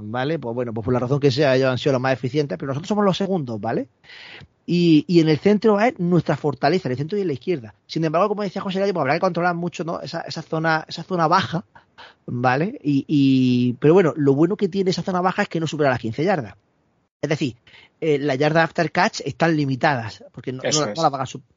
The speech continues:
Speaker 1: no las van a superar. O, o por, o en principio la defensa de los Eagles lo ha contenido durante todo el año, ¿vale? Esto no significa
Speaker 2: Correcto.
Speaker 1: que vaya a pasar,
Speaker 2: Es que,
Speaker 1: que vaya a
Speaker 2: es que
Speaker 1: pasar,
Speaker 2: somos,
Speaker 1: claro.
Speaker 2: somos la, somos,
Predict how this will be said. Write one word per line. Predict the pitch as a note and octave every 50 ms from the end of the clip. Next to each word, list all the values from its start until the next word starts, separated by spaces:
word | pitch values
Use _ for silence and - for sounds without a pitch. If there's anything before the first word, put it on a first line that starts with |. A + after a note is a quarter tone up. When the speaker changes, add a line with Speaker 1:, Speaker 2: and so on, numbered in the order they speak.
| _ -
Speaker 1:
no | C3+ D3
las | D3+ C#3
van | D3 C#3
a | B2
superar. | - - B2+ D#3+ G#3 G#3+ C3+ - _ _ _ - - -
O, | - D3 D#3 -
o | - D3
por, | B2+ C#3+ C#3+ -
o | - D3
en | C#3+ C3
principio | B2+ C#3 C3+ B2 - F3+ D#3+ E3+ G#3
la | G3 E3+ D3
defensa | B2+ - D#3+ D#3 - F3+
de | F3+ E3
los | E3
Eagles | E3+ E3 G#3 A#3 G3+
lo | E3 D3 C#3+
ha | D#3 D3+
contenido | G#3+ C4 A#3 - F3 E3 F#3+ A3+ G#3+ F#3 D#3
durante | C#3 C#3+ C#3 C#3 C#3 - D3+
todo | B2+ D#3 D3+ C3+ C3 D3
el | G3
año, | C4+ D4 B3 D3 A2 F2+ - -
¿vale? | G#2 B2 F3
Esto | - G3
no | G3
significa | E3 E3+ A2+ A2+
Speaker 2:
Correcto. | A2+ - -
Speaker 1:
que | C3+
vaya | C#3 C#3 C#3
a | B2
pasar, | C3+ A#2+ - C#3 C3+ C3+ B2+ -
Speaker 2:
Es |
que, | - - C#3
Speaker 1:
que | C3+
vaya | F#3 F3
a |
Speaker 2:
es | D3+
que | -
Speaker 1:
pasar, | - D3+ C3+ - D3 D#3+
Speaker 2:
somos, | - C#3+ C#3 - - - -
Speaker 1:
claro. | - E3 F#3 D#3+ C3
Speaker 2:
somos | - - C3 C#3 C#3
la, | D#3 C#3+ C3+ F3 _ _ -
somos, | - C#3 C3+ C#3+